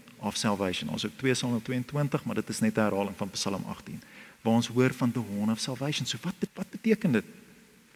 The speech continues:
Kom ons lees saam Psalm agtien. Die Psalm van Dawid, wat hy geskryf het nadat hy verlos is uit die hand van sy vyand, koning Saul. Ek lees vir ons.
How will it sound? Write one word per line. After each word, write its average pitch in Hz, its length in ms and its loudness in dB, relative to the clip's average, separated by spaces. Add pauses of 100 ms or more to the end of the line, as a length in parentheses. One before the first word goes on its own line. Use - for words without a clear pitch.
(260)
Kom 185 120 10
ons 185 120 10
lees 131 200 8
saam 123 220 4
Psalm 117 420 2
agtien. 113 340 -4 (540)
Die 135 80 2
Psalm 233 520 6
van 262 300 8
Dawid, 107 420 4 (340)
wat 127 120 4
hy 135 160 12
geskryf 170 600 2
het 113 120 0 (340)
nadat 120 440 2
hy 107 160 4
verlos 117 580 4
is - 180 -6
uit 127 120 0
die 113 100 4
hand 127 200 2
van 143 140 -2
sy 147 180 0
vyand, 135 460 4 (440)
koning 117 280 2
Saul. 165 380 2 (1080)
Ek 113 160 0
lees 104 220 0
vir - 140 -12
ons. - 180 -16